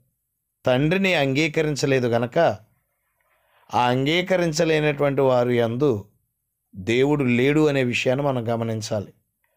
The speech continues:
ఆ బోధ యందు నిలిచి ఉండువాడు తండ్రిని అంగీకరిస్తున్నాడు,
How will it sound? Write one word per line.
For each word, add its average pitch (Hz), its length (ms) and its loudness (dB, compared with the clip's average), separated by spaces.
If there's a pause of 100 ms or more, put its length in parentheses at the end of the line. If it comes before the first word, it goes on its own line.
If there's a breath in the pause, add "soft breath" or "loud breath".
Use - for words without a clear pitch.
(360)
ఆ 113 180 0
బోధ 123 400 0
యందు 160 240 0
నిలిచి 120 440 -2
ఉండువాడు 139 460 2 (420)
తండ్రిని 117 440 0
అంగీకరిస్తున్నాడు, 139 920 0